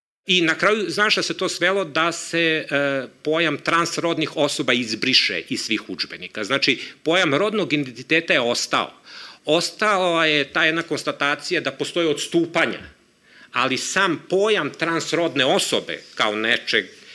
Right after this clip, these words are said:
što postoji, odnosno kao bića, ljudskog bića koje postoji među nama i sa određenom učestalošću u populaciji je izbrisan iz svih udžbenika,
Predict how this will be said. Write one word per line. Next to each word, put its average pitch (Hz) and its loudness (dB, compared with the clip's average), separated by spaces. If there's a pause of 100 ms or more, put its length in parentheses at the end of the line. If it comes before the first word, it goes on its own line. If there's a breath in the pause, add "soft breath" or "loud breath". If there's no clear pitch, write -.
(160 loud breath)
što - -2
postoji, 147 2
odnosno 117 0
kao 147 0
bića, 127 2
ljudskog 113 -2
bića 113 0
koje 110 -2
postoji 131 0
među 98 -2
nama 131 2
i 120 2 (340 loud breath)
sa - 2
određenom 120 2
učestalošću 104 0
u - -2
populaciji 110 -4
je 139 2
izbrisan 117 -4
iz 120 -6 (140)
svih 101 -8 (560)
udžbenika, 190 0